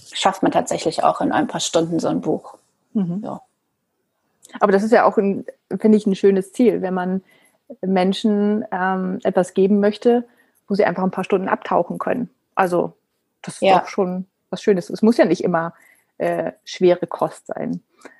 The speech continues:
Speaker 2: Also, ähm, ich habe das schon mal erzählt, dass ich, ähm, äh, in einem anderen Interview, <laughs> dass ich, äh, ich habe mal Deutsch-Leistungskurs gemacht <clears throat> in der
Speaker 1: Ja.
Speaker 2: Schule. Und, äh,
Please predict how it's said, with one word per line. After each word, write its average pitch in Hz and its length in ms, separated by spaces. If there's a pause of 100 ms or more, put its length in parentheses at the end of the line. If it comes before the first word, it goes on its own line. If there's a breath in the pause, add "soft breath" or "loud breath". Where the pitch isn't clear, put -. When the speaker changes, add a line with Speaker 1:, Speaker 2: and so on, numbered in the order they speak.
Speaker 2:
Also, 175 280
ähm, 170 240
ich - 100
habe 190 80
das 202 120
schon 226 80
mal 233 140
erzählt, 196 280
dass 185 140
ich, 196 160
ähm, 185 220 (520 loud breath)
äh, 175 300
in 170 80
einem 180 200
anderen 180 240
Interview, 196 300
<laughs> - 720
dass 175 220
ich, 185 280
äh, 180 200
ich 190 100
habe 185 80
mal 180 100
Deutsch-Leistungskurs 190 840
gemacht 147 520
<clears throat> - 80
in 247 220
der 175 100
Speaker 1:
Ja. 160 140
Speaker 2:
Schule. 190 460 (840)
Und, 185 360
äh, 175 280